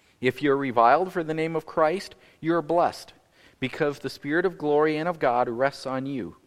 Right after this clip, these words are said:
Make sure that none of you suffers as a murderer, or a thief, or evildoer, or a troublesome meddler. But if anyone suffers as a Christian, he is not to be ashamed,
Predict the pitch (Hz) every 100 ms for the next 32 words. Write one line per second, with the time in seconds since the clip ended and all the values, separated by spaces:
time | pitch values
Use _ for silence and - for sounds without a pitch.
0 | _ _ _ _ _ - 131 139 - 156
1 | 147 127 113 170 185 127 120 135 123 139
2 | 131 113 113 104 110 107 120 170 170 151
3 | 104 98 98 - 110 139 - - 110 107
4 | 131 123 120 104 117 135 165 - - 131
5 | 110 - 135 135 - 120 113 104 104 151
6 | - - _ _ _ - 147 147 143 160
7 | 208 208 202 160 156 175 160 151 190 202
8 | - 131 - 113 123 - _ - - -
9 | 185 180 160 131 127 139 156 - 147 143
10 | 143 - 123 90 80